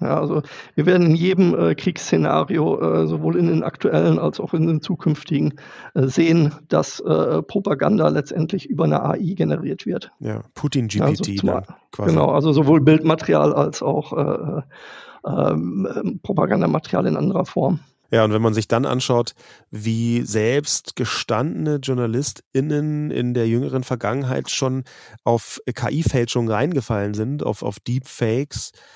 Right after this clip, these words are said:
Speaker 2: ähm, Stichwort, äh, Papst im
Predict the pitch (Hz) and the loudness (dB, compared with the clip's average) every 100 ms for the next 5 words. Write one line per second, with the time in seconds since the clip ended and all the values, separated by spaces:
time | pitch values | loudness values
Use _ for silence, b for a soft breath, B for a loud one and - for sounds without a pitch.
0 | B B 113 107 107 107 107 107 107 135 | B B 0 2 2 0 -4 -4 -2 -2
1 | - 120 113 - 110 - 113 117 - - | 0 0 0 0 -8 -4 0 0 0 -6
2 | - - 117 107 107 | -6 -6 -4 -4 -6